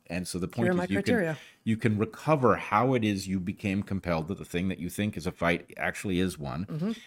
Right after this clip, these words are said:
Speaker 1: And it, it's all very robust. Very often you don't know who's making sense until you push 'em around.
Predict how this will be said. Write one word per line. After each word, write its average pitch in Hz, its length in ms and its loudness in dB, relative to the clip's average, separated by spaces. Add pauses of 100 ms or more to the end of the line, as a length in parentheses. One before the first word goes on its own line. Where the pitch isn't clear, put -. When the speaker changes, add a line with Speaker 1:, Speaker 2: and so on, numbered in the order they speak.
(100)
Speaker 1:
And 92 440 0
it, 95 200 0
it's 95 160 -4
all 104 160 8
very 90 180 6
robust. 78 400 -2
Very 120 260 10
often 98 320 8
you 85 80 2
don't 95 280 2
know 78 160 -4
who's 73 240 -6
making 73 300 -8
sense 73 260 -6
until 80 240 -6
you 76 120 -4
push 78 220 -8
'em - 80 -10
around. - 320 -10